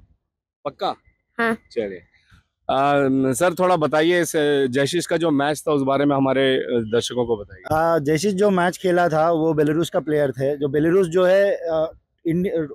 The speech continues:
Speaker 3: world का टॉप players है Muay Thai में,
Speaker 1: अच्छा।
Speaker 3: तो उन लोग के साथ जो
Speaker 1: थाईलैंड से बेटर है वो लोग?
Speaker 3: थाईलैंड से बेटर है, थाईलैंड से बेटर है। अभी world ranking में number वन है।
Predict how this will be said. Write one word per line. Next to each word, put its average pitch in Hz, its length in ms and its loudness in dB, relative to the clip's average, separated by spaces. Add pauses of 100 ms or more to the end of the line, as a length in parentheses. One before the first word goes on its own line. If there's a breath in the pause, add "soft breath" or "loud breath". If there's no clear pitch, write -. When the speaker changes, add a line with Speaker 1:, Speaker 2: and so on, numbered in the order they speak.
(100)
Speaker 3:
world 185 280 2
का 208 80 2
टॉप 185 340 -2
players 180 300 0
है 165 80 0
Muay 151 180 -2
Thai 151 160 -2
में, 147 120 -4
Speaker 1:
अच्छा। - 500 -16
Speaker 3:
तो 170 100 2
उन 160 140 4
लोग 180 220 4
के 202 120 2
साथ 185 240 2
जो 185 440 2
Speaker 1:
थाईलैंड 160 400 0
से 208 100 0
बेटर 175 200 0
है 247 60 -2
वो 180 140 -2
लोग? 104 220 -8
Speaker 3:
थाईलैंड 175 280 2
से 175 100 2
बेटर 139 280 0
है, 127 60 -2
थाईलैंड 165 340 0
से 170 100 0
बेटर 170 120 0
है। 190 60 2
अभी 160 180 2
world 180 300 2
ranking 190 300 -2
में 180 80 0
number 165 220 -2
वन 165 200 0
है। 151 80 -6